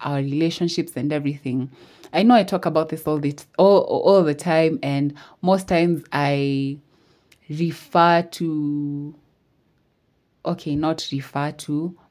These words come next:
but most of the time when we are going through things like not loving ourselves or just not being good to ourselves,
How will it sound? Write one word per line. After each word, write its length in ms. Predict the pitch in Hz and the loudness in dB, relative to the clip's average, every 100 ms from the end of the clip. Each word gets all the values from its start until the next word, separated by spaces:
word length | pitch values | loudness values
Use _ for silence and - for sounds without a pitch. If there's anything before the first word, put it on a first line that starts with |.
| - | -10
but 640 | 143 147 139 143 - - _ - - _ 175 | 0 2 2 -2 -10 -20 _ -20 -20 _ 0
most 340 | 196 247 - | 4 4 4
of 180 | - 170 | 0 2
the 120 | 165 | 0
time 400 | 165 180 185 180 | 2 2 2 2
when 300 | 160 156 151 | 2 2 0
we 180 | 156 156 | -2 -4
are 260 | - 156 147 | -4 -2 0
going 280 | 170 175 175 | 2 2 0
through 240 | - 165 | -4 -2
things 400 | - 160 156 151 | 0 0 0 -2
like 520 | 139 139 135 - - - _ _ _ | -2 -2 -4 -8 -18 -20 _ _ _
not 280 | 175 185 190 | 0 2 2
loving 380 | 175 165 165 156 | 0 2 0 -2
ourselves 800 | 139 139 - 156 151 151 151 147 | -2 -4 -6 -2 0 0 -2 -6
or 160 | 143 139 | -4 -4
just 680 | 135 151 151 151 _ - - _ _ _ _ _ _ | -4 -4 -4 -8 _ -20 -20 _ _ _ _ _ _
not 500 | 165 175 180 180 - - - - 156 | -2 2 2 2 -8 -20 -20 -4 2
being 260 | 202 196 | 4 4
good 220 | 175 190 185 | 4 4 4
to 80 | |
ourselves, 480 | 147 143 170 160 151 | -2 -2 2 2 2